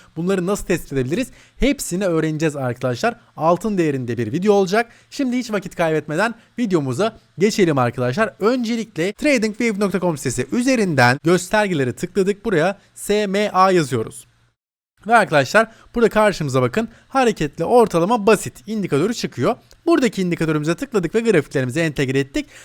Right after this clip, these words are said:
İki kere tıklıyoruz arkadaşlar, bu önemli. İki kere tıkladıktan sonra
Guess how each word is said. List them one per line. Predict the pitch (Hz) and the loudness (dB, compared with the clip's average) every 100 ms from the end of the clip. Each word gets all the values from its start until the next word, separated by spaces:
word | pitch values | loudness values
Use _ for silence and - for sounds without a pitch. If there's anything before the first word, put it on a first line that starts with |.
| - - | -20 -8
İki | 214 | -4
kere | 285 220 | 0 0
tıklıyoruz | 226 - 151 131 | 0 -2 0 2
arkadaşlar, | 123 120 123 117 117 220 175 | 2 0 0 -2 0 -2 -2
bu | 127 | -2
önemli. | 180 208 131 117 254 285 - _ - | 0 2 0 0 -4 -6 -16 _ -10
İki | 202 311 | -2 2
kere | 311 | 2
tıkladıktan | 294 262 220 214 - 226 262 | 0 -2 0 0 0 0 0
sonra | - 208 127 110 120 | 0 2 2 2 0